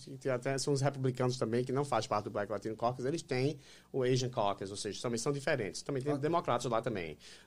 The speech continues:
Speaker 1: né? Ou seja, são, são dos dois lados. Ah,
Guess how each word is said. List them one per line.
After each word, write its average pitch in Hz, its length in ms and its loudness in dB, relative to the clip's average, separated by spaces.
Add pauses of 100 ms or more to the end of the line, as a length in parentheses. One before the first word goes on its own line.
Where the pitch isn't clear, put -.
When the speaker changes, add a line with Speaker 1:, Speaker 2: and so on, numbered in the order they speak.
Speaker 1:
né? 110 160 0
Ou 120 60 2
seja, 120 260 0
são, 123 400 2 (240)
são 120 220 -2
dos 117 320 -2
dois 123 160 4
lados. 92 320 2 (420)
Ah, 139 480 8